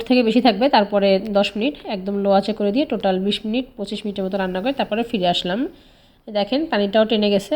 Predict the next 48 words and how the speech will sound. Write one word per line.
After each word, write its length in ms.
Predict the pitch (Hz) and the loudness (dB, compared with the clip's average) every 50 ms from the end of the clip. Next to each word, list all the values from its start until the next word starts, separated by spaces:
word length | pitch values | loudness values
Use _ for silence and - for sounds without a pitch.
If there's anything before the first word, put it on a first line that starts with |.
| 294 | 2
আর 60 | 220 190 202 | 2 4 2
ভাতটাও 300 | 208 196 - 214 208 202 208 | 0 0 2 0 0 0 0
কিন্তু 180 | 220 196 196 220 | -2 -2 -2 0
হয়ে 180 | 190 214 208 202 | 2 2 2 2
গিয়েছে। 300 | 190 202 196 196 - - 277 330 311 | 4 2 2 0 2 0 -2 0 0
আমি 100 | 240 202 196 | -2 0 0
মাঝখানে 360 | 190 - - - 208 190 196 240 - 220 196 | -2 -2 -4 -6 -4 -2 -2 0 0 0 -2
একবার 280 | 180 180 202 190 196 196 185 180 | -2 0 2 4 4 4 2 0
দুবার 260 | 196 196 190 196 226 254 - | -2 0 2 0 0 -2 -4
খুলে 220 | - 262 254 226 214 | -2 -2 0 2 0
একটু 180 | 196 214 - 240 | 0 -2 -2 -4
নেড়ে 240 | 214 208 196 190 190 190 | -2 0 0 0 2 2
দিয়েছিলাম। 440 | 202 202 196 - - 202 196 214 277 349 - - - _ _ _ _ _ _ _ _ _ _ _ _ _ _ _ - | 2 2 2 0 0 0 2 2 2 0 -4 -8 -16 _ _ _ _ _ _ _ _ _ _ _ _ _ _ _ -8
তাতে 180 | 233 214 208 226 214 | -6 -6 -6 -4 -2
করে 120 | 220 214 214 | 0 0 0
সব 180 | 214 226 214 190 190 | 2 0 0 2 2
জায়গায় 200 | 214 208 220 220 214 | 2 4 6 4 4
আর 60 | 202 208 | 4 2
কি 120 | - 220 262 320 - - - - - - | -2 -2 -2 -2 -2 -4 -14 -20 -20 -10
চুলার 220 | - 220 208 202 202 | -4 0 0 0 2
তাপটা 200 | 208 196 202 - 208 - | 0 0 0 0 -2 -2
ঠিক 100 | 240 226 | -2 -4
মতো 140 | 240 220 226 | -2 -4 0
লাগে 220 | 214 202 190 190 214 | 0 0 2 2 2
আর 60 | 214 180 | 2 4
ভাতগুলোও 360 | 190 196 190 190 190 202 220 214 - | 2 2 2 2 0 2 2 2 2
সব 100 | 226 220 - - | 0 -2 -2 -4
ঠিক 100 | 233 226 - | -6 -6 -4
মতো 140 | 214 196 208 - | -4 -4 -4 -4
সেদ্ধ 200 | - 214 185 180 202 202 190 | -4 -4 -4 0 0 2 4
হয়। 180 | 202 196 233 339 415 - - _ _ _ _ _ _ _ _ _ - | 4 4 4 2 0 -4 -12 _ _ _ _ _ _ _ _ _ -12
এখন 160 | 214 - 233 214 | -8 -6 -4 -2
এই 40 | 208 196 | 0 0
যে 40 | 233 226 | 0 2
ভালো 140 | 220 202 202 196 | 4 4 4 4
মতো 120 | 190 190 208 196 | 4 4 4 4
আবারও 200 | 185 196 196 202 196 | 4 4 4 4 4
মিশিয়ে 260 | 196 196 - 233 220 202 196 | 2 2 4 4 4 2 2
দিচ্ছি। 280 | 196 - - - 233 262 339 370 - - - - - | 0 -2 -4 -2 0 0 0 -2 -4 -8 -12 -10 -8
আপনারা 220 | 214 - 233 233 226 233 | -6 -2 0 0 2 2
চাইলে 160 | 240 214 214 208 | 2 4 4 4
এই 40 | 196 202 | 4 2
পর্যায়ে 240 | 208 190 214 208 196 | 2 2 4 4 4
ধনিয়া 220 | 214 208 214 220 220 | 4 4 4 4 2
পাতাও 220 | 226 214 - 240 233 214 | 2 4 4 4 4 4
দিতে 140 | 196 - 202 202 | 2 2 2 2
পারেন। 200 | 190 185 214 254 330 403 - - _ _ _ _ _ _ _ _ _ _ | 2 2 2 0 -2 -4 -6 -14 _ _ _ _ _ _ _ _ _ _
তো 0 | - | -8